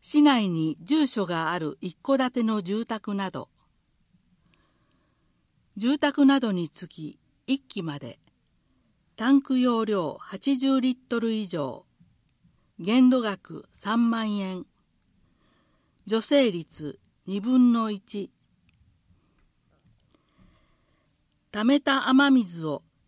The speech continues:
庭の水まき、洗車などに利用したら、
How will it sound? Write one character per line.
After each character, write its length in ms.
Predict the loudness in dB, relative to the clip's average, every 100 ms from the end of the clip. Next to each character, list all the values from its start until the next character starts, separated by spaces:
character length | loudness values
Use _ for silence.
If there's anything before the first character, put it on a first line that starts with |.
| _ -4
庭 280 | 2 4 6
の 160 | 6
水 280 | 4 2 0
ま 160 | -2 -2
き、 320 | -6 -10 -12 _ _ _ _ _ _ _ 0
洗 200 | 4 4
車 200 | 4 2
な 160 | 4
ど 140 | 2 -2
に 280 | -2 -4 -8
利 160 | -6 0
用 240 | 4 4
し 120 | 0 -6
た 160 | -8
ら、 220 | -8 -10